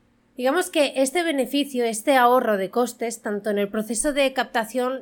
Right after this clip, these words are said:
y, y ventas como lo que sería de personal,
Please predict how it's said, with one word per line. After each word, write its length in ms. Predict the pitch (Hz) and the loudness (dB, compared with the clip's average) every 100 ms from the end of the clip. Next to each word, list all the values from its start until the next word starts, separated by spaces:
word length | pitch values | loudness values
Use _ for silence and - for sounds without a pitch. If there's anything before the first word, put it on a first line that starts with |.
| - | -8
y, 840 | 208 196 190 190 180 180 175 175 | -6 -6 -6 -8 -10 -10 -14 -14
y 80 | 226 | -8
ventas 560 | 220 254 247 185 165 - | 0 0 0 -6 -6 -8
como 400 | - 262 247 208 | 0 0 2 0
lo 140 | 196 | 0
que 100 | 202 | -4
sería 320 | 196 214 226 | -8 -4 -2
de 100 | 208 | -2
personal, 720 | 190 190 - 190 220 214 233 | -4 -8 -8 -6 -2 0 -2